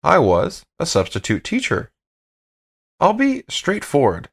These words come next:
Being a sub is a pretty simple job. The pay sucks,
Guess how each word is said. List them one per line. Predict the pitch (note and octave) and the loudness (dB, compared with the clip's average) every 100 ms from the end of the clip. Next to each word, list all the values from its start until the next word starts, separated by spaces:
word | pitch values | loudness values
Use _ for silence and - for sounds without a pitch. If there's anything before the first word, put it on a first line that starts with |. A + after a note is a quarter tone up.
| _ _ _ - | _ _ _ -4
Being | G#3+ D4 | -2 -2
a | |
sub | C4 - A2 D#3 | -2 2 4 4
is | G#2+ A2 | 0 2
a | G2 F#2 - | 2 0 -2
pretty | - G#3 G#3+ | -4 -2 -2
simple | - D3 D3 | -2 -2 -2
job. | B2 A#2 G#2 - - _ _ _ _ _ _ - | 2 2 2 -2 -12 _ _ _ _ _ _ -10
The | G2 G2 | -6 -4
pay | E3+ D#4+ | 0 0
sucks, | E4+ - D#2 - - - | 0 -2 -4 -6 -16 -18